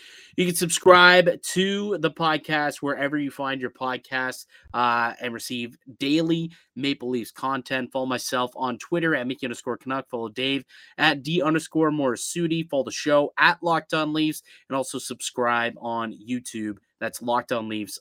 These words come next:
on YouTube. Leave us a comment, a like, subscribe, all that YouTuber mumbo jumbo that they say.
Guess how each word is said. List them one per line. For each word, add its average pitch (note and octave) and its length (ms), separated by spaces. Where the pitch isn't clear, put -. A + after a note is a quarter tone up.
on A2 340
YouTube. B2 440
Leave B2 140
us A#2+ 120
a G#2 60
comment, C3+ 480
a A2+ 40
like, B2 400
subscribe, B2+ 640
all E3+ 380
that D#3 280
YouTuber C3+ 680
mumbo C3+ 320
jumbo A#2+ 340
that A#2 160
they A2 160
say. F#2+ 220